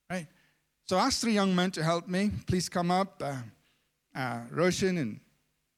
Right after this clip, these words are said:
and, uh, Sushil. And so let's illustrate this. You know, how do we walk in the Spirit practically?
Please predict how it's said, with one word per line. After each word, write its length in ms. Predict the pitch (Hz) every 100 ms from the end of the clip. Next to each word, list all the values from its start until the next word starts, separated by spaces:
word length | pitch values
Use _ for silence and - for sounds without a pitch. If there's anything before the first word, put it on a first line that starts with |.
| _ _ _ _ -
and, 300 | 135 131 127
uh, 220 | 127 113 101 - _ _ _ _ _ _ _ _ _ _ _ _ _ _ _ _ _ _ _ _ _ -
Sushil. 680 | 160 143 190 180 185 190 143
And 300 | 117 104 - _ _ _ _ _
so 260 | - 196 147
let's 260 | 247 - 170
illustrate 760 | 214 220 - - 208 180 -
this. 220 | - 123 -
You 60 |
know, 40 | 165
how 200 | 180 285
do 80 |
we 120 | 226 202
walk 380 | 143 175 170
in 60 | 160
the 80 | 135
Spirit 260 | 151 139
practically? 640 | - 175 165 - 143 123 117